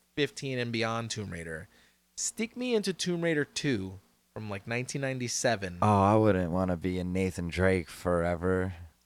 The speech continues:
Speaker 1: Oh, Nathan Drake? Well, we're not talking about eternity here. We're talking about, like, a, a playing session. Like, 'cause we're, you know, we're trying to follow up on V R. Uh, so just a playing session. What game would you wanna immerse yourself into?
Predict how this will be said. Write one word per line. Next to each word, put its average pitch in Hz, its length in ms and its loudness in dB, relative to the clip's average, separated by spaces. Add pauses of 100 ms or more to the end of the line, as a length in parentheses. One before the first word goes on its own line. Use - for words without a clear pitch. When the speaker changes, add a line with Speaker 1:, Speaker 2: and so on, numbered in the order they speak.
(180)
Speaker 1:
Oh, - 340 -12
Nathan - 300 -18
Drake? 120 380 -8 (1300)
Well, 330 160 2
we're 302 140 2
not 349 180 2
talking 440 260 2
about 415 160 4
eternity 196 540 0
here. 110 320 0 (220)
We're 185 100 2
talking 269 300 4
about, 233 240 4
like, 226 220 2 (680)
a, 175 180 4
a 165 60 4
playing 226 400 2
session. 101 600 -4 (580)
Like, 113 140 -10 (440)
'cause 147 140 -4
we're, 151 200 -2 (120)
you 165 100 -4
know, 107 120 0
we're 117 100 -2
trying 190 200 -4
to 190 40 -2
follow 120 320 2
up 110 120 -6
on 104 120 -8
V 120 220 -4
R. 113 320 -2 (440)
Uh, 101 380 0
so 175 140 -2 (100)
just 220 240 2
a 202 60 0
playing 196 380 2
session. 95 580 -4
What 170 240 -4
game 170 220 -2
would 147 140 -2
you 151 80 0
wanna 139 240 0
immerse 123 380 -2
yourself 95 380 -10
into? 90 280 -16